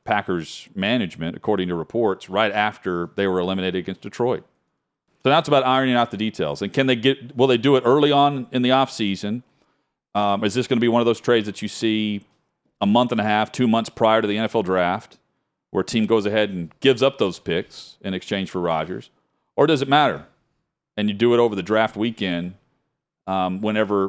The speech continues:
Green Bay is gonna need to make a decision one way or the other on what they're doing with them.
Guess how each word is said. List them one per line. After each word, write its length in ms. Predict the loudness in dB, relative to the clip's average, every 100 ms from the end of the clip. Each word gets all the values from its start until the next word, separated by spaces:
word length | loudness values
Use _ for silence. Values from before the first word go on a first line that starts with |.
| -2
Green 240 | -4 -2 2
Bay 120 | 0
is 100 | 0
gonna 160 | -2
need 160 | -2 -2
to 40 |
make 180 | -2 -2
a 20 | -4
decision 420 | -4 -4 -4 -4
one 140 | -2
way 100 | 0
or 40 | 0
the 120 | 2
other 320 | 0 -2 -4
on 100 | -4
what 160 | -4 -4
they're 100 | -2
doing 300 | -2 -2 -4
with 140 | -12
them. 140 | -16